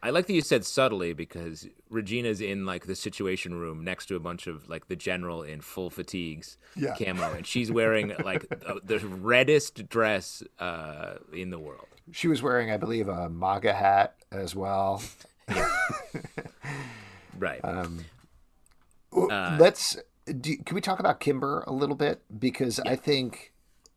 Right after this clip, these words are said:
Speaker 2: her character continues to grow more interesting every episode. She started as this Meghan McCain sketch, and it really feels like it's grown into something more, something still very desperate and sad, but very
Speaker 1: Yeah.
Speaker 2: interesting to see.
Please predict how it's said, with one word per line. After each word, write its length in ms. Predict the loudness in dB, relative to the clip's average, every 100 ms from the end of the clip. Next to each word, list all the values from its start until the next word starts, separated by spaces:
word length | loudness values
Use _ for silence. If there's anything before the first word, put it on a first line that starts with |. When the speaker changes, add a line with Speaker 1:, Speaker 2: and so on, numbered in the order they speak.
| -10
Speaker 2:
her 260 | -4 -4
character 540 | 0 2 2 2 -4 -2
continues 460 | -2 -2 -2 -4
to 60 | -2
grow 180 | -2 -2
more 420 | -2 0 0 -2
interesting 520 | -6 -6 -4 -4 -6
every 240 | -8 -6 -4
episode. 420 | -4 -4 -4 -4
She 140 | -4
started 800 | -2 -2 -2 0 4 4 2 -2 -10 _ _ _ _ _ 0
as 180 | 2 2
this 180 | -2 -2
Meghan 320 | 2 2 2 -2
McCain 400 | 0 2 2 0
sketch, 680 | -2 0 2 2 0 -4 -6
and 140 | -4 -4
it 80 | -2
really 520 | 0 2 2 4 2
feels 320 | 2 0 0
like 120 | -2
it's 120 | -4 -4
grown 240 | -6 -6
into 120 | -6
something 400 | -4 -2 -2 -4
more, 460 | -4 -4 -2 -4 -4 -12 -20 -12
something 720 | 2 4 4 2 0 -2 -8 -10 _ _ -12
still 280 | 2 4 6
very 200 | 6 4
desperate 600 | 2 2 2 0 -2 -2
and 180 | -4 -6
sad, 600 | -4 -2 2 2 2 -6 -10 _ _ _ _
but 320 | 0 2 2
very 400 | -2 -2 2 2
Speaker 1:
Yeah. 60 | -2
Speaker 2:
interesting 400 | -8 -8 -8 -10
to 100 | -10
see. 220 | -8 -8